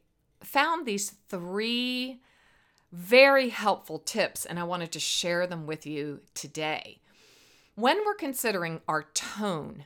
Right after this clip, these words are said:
and remember, tone is the delivery system for our words. So I could say, "I love you,"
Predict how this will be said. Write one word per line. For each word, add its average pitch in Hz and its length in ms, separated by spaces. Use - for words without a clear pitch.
and 170 120
remember, 214 400
tone 339 340
is 359 120
the - 120
delivery 240 920
system 156 720
for 220 580
our 185 220
words. 147 800
So 196 440
I 190 140
could 311 200
say, 190 540
"I 147 120
love 175 280
you," 226 340